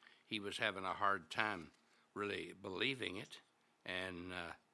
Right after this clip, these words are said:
so he, he, uh, he just, uh, continued to have problems, and he, he could continue to question and continued to study.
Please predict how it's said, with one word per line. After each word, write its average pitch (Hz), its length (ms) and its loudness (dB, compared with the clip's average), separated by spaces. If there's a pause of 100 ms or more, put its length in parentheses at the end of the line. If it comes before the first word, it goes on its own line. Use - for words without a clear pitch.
(360)
so 98 560 2 (1200)
he, - 320 -6
he, 98 480 -4
uh, 85 180 -2 (720)
he 95 240 -10
just, 90 400 0
uh, 87 240 0 (300)
continued 107 600 -4
to 98 120 -4
have 95 240 0
problems, 98 560 0 (800)
and 87 600 -2 (520)
he, 92 460 -2
he 101 140 -14
could - 220 -8
continue 104 440 -2
to 92 160 -8
question 110 560 -4
and 90 180 -8
continued 101 520 -6
to - 100 -8
study. 110 500 0